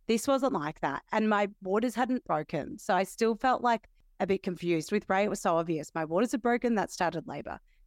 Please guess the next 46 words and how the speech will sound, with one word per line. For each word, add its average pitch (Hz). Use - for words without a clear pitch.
That's 185
sort 202
of 170
my 175
barometer, 156
I 156
guess, 156
of 175
how 156
labour 156
starts -
as 170
a 160
result, 160
like, 156
as 160
opposed 156
to 151
it -
starting 143
with 143
contractions. -
So 233
we're 254
at -
Frankston 254
Beach 226
for 226
about 208
two 208
hours, 180
and 202
then 202
they 202
literally 208
just 311
fizzle 175
on 165
their 156
own. 151
And 190
I'm 175
like, 170
"Let's 170
go 160
home." 143